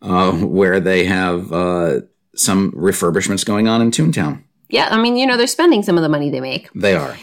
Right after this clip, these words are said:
Speaker 2: Um, the work walls have been expanded at the railroad bridge at, uh, Mickey's Toontown.
Speaker 1: That's right. They're gonna be working on the bridge that goes over Toontown.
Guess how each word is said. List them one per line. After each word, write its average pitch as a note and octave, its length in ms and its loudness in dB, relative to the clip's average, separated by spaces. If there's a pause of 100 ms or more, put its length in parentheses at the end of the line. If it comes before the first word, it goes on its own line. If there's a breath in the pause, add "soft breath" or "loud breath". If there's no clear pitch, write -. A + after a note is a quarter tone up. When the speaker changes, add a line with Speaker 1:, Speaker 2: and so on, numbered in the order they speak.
(220 loud breath)
Speaker 2:
Um, F#3 320 4
the F#3+ 160 -2
work G3 280 0
walls C#4 420 2 (160)
have G#3 300 2
been F#3 140 2
expanded F#3 760 2
at E3 220 -2
the F3 140 2
railroad F3 600 2
bridge E3 540 0 (240)
at, E3 460 -2
uh, D#3+ 360 2
Mickey's F3 300 0
Toontown. F#3+ 480 0 (380 soft breath)
Speaker 1:
That's F#2+ 280 -2
right. F2 220 2
They're G2+ 100 0
gonna F2+ 180 0
be F#2 140 0
working F#2+ 640 0
on F2+ 400 0
the E2+ 220 0
bridge F#2 440 0
that F2+ 120 -2
goes E2 260 -2
over E2+ 280 -2
Toontown. F2 640 -4